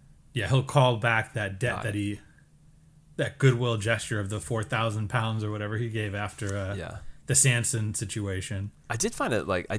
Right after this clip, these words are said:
Speaker 2: I did like Ross's plotting there, the, to, uh, you know, sell off his shares to George, uh, because, like, I, I like the idea that all, all of a sudden, like, every, everything about the show has been wheel leisure. Now it's just like, "Nope, nope, that's not the answer.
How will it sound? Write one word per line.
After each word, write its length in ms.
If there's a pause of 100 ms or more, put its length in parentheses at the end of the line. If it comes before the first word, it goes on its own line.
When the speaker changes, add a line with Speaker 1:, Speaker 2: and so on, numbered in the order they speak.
Speaker 2:
I 40
did 460
like 260 (260)
Ross's 400
plotting 440
there, 280 (200)
the, 240
to, 340
uh, 320 (340)
you 80
know, 80
sell 260
off 180
his 80
shares 380
to 80
George, 600 (680)
uh, 320 (400)
because, 340
like, 320
I, 100
I 120
like 140
the 100
idea 180
that 260
all, 160
all 80
of 40
a 40
sudden, 200
like, 160 (400)
every, 340
everything 220
about 120
the 60
show 140
has 100
been 160
wheel 180
leisure. 480 (440)
Now 320
it's 160
just 140
like, 160 (120)
"Nope, 320 (440)
nope, 220 (220)
that's 380
not 140
the 120
answer. 400